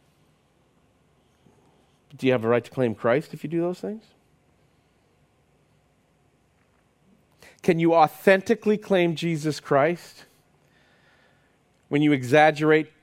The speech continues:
things that are spoken, when you tell lies, when you cross lines that can't be uncrossed, so now you gotta try to blame other people? See,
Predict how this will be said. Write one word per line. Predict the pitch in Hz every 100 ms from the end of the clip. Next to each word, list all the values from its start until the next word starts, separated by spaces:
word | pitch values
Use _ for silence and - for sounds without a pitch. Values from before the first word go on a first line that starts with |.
| _ _ _ _
things | - 151 143
that | 135
are | 127
spoken, | - - 127 123 147 135 127 _ _ _ _ - - _ -
when | 139
you | 135
tell | 175 147
lies, | 131 135 143 143 147 143 - - - -
when | -
you | 165
cross | - 190 202 185
lines | 170 180 180
that | 151
can't | - 170 165
be | 165
uncrossed, | 160 - 165 165 156
so |
now | 151
you | 151
gotta | 147 139
try | -
to | 139
blame | 113 143 143
other | 139 127
people? | 127 143 139 156 143 - _ _ _ _ _ _ _ _ _ _ _ _ _ _ _ _ _ _ _ _ _ _ _ _ _ _ _ _ _ _ _ _ _ _ _ _ _ _
See, | - - 156 147 127